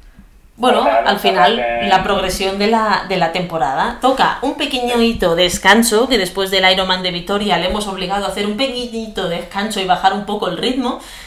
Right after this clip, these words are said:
Speaker 1: y a partir de aquí, pues sí que nos ponemos otra vez, y Joaquín, yo deseo que esta próxima temporada vaya genial, con menos impedimentos de por medio,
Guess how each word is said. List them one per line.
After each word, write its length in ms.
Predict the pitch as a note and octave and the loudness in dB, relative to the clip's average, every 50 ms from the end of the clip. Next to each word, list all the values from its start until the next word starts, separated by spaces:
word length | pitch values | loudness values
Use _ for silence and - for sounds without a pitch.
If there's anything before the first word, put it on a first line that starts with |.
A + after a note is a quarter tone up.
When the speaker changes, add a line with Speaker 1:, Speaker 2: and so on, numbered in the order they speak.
| - - - | -18 -10 0
Speaker 1:
y 100 | A3 G#3+ | 2 2
a 100 | - - | 4 4
partir 280 | F#3 F3+ - F#3+ F#3+ G3+ | 2 0 2 -2 -2 -2
de 60 | G#3 | -4
aquí, 180 | G3+ G#3 G#3 G#3 | -4 -4 -6 -4
pues 200 | G#3 A3+ G#3+ G#3+ | -4 -4 -4 -4
sí 160 | - F3+ F3 F3 | -6 -8 -6 -4
que 400 | A3 G#3+ G3+ F3+ E3 D#3 - - - - - - - - | -2 -2 -2 -2 -4 -6 -8 -12 -20 -20 -20 -20 -10 -4
nos 240 | - A3 G#3+ G3+ G#3 | 0 0 0 0 0
ponemos 420 | - F#3+ F#3 F3 F3+ F#3+ G3+ G#3 | -2 -4 -2 -2 -2 -2 -4 -4
otra 220 | A3+ G#3+ G#3+ F#3 F3+ | -2 2 4 4 4
vez, 260 | F3+ G3 A#3 C#4 C#4 - - - | 4 2 -2 -2 -4 -8 -12 -8
y 600 | - G#3+ G3+ G3 F#3+ F3+ E3+ D#3+ D#3+ E3 E3 D#3+ D#3+ - | -6 -4 -4 -4 -4 -4 -4 -4 -4 -6 -6 -8 -8 -4
Joaquín, 440 | - F#3+ F#3 F#3 G#3 G3+ G3+ F#3+ F#3+ | -4 -4 -2 0 -2 -2 -2 0 -2
yo 300 | G3 G3+ G#3 G#3+ A3 A3 | -2 0 2 0 2 0
deseo 420 | A3 G#3+ - G#3 G3+ G#3+ A3+ A3+ | 0 -2 -2 -2 0 0 -2 0
que 240 | - A#3 G#3 G3+ F#3+ | -2 -2 -2 -2 -4
esta 340 | F#3 F#3+ - G3 F#3 F3+ F3+ | -4 0 4 4 4 4 4
próxima 320 | G3+ G#3 G#3 - G#3+ G3 | 0 -4 -4 -2 -4 -4
temporada 380 | G3 G3+ G3+ F#3+ F#3+ F#3+ F#3+ F3+ | -4 -4 -4 0 0 2 2 4
vaya 240 | F3+ F#3 G3 G#3 A3 | 2 2 0 0 -2
genial, 540 | - - G3 F3+ F3+ F3+ G3 A#3+ C#4+ D#4+ - | -2 -2 -4 -2 -2 -2 0 0 -2 -2 -2
con 180 | C#4+ B3 G#3 G3+ | -2 -2 0 0
menos 400 | G3+ G#3+ A3+ A#3 A#3 A#3 - - - - - - - - - | 0 2 2 2 0 0 -4 -10 -16 -20 -20 -20 -20 -16 -8
impedimentos 760 | - B3 A#3 A3+ A3+ G#3+ G#3 G#3+ G#3+ G#3+ G#3+ G#3+ G#3 G3+ G3+ | -4 -2 0 2 2 2 2 2 0 0 0 0 0 0 0
de 80 | G3+ F3 | -2 -2
por 180 | F#3 F#3 F3+ | 0 -2 0
medio, 480 | E3+ F3+ F#3+ G#3 G#3+ A#3+ C4 D#4 G4 | 0 -2 -2 -2 -2 -2 -2 -4 -4